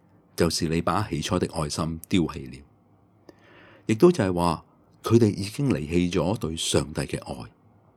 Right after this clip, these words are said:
因此亦都離棄咗對其他人嘅愛。佢哋唔係好似從前噉樣愛耶穌，佢哋熱愛真理，但係佢哋失去咗對耶穌嘅愛。以弗所人用純正教義嘅熱心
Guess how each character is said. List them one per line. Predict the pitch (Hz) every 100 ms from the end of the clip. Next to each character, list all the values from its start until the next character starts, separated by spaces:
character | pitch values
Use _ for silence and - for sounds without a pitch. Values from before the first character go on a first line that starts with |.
| _ _ _ _ _ -
因 | 92 92
此 | 76
亦 | 82 92 _ - 110
都 | 139 165
離 | 85
棄 | 85 101
咗 | 101
對 | 123 95 95 -
其 | 73
他 | - 110
人 | 101
嘅 | -
愛。 | - 80 71 73 _ _ - - - - - -
佢 | - 165
哋 | 143
唔 |
係 | 113
好 | 120
似 | 180 151
從 | 90 82
前 | - 87
噉 |
樣 | 117 143 -
愛 | 98
耶 | 82
穌， | 73 - 120 123 - _ _ _ _ -
佢 | -
哋 | 135 110
熱 | 110 120
愛 |
真 | 110 147 117
理， | 73 80 - _ _ _ _
但 | -
係 | 110 110
佢 |
哋 | 107
失 | 139 98 90
去 | 98
咗 |
對 | 113 85 78
耶 | 65
穌 | - 80
嘅 | 90
愛。 | - - - _ _ _ _ _ - _ _ - _
以 | 101
弗 | 95 82
所 | 92
人 | 101 85 69 73
用 | 90 85
純 | 87 - 69 71
正 | 92 87
教 | 85 87
義 | 85 73
嘅 | 82
熱 | 73
心 | 71 - 95 90